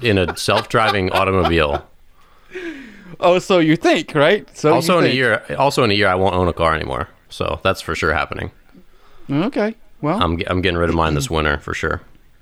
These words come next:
Speaker 2: I don't know if that's a good idea because it's
Speaker 1: Oh,
Speaker 2: cold
Speaker 1: it's,
Speaker 2: in the wintertime.
Speaker 1: it's, it's for sure a good idea.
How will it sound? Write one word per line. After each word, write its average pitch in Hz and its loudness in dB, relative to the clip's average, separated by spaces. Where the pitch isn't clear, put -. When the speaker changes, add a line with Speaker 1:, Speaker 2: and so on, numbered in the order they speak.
Speaker 2:
I 117 0
don't 117 -4
know 113 -2
if 113 -6
that's 110 -4
a 110 -12
good 113 -4
idea 110 -4
because 117 -4
it's 104 -6
Speaker 1:
Oh, 98 0
Speaker 2:
cold 92 2
Speaker 1:
it's, 143 -6
Speaker 2:
in 120 -6
the 117 -6
wintertime. 127 -2
Speaker 1:
it's, - -16
it's 98 -2
for 87 -2
sure 113 -2
a 101 -2
good 73 -2
idea. - -8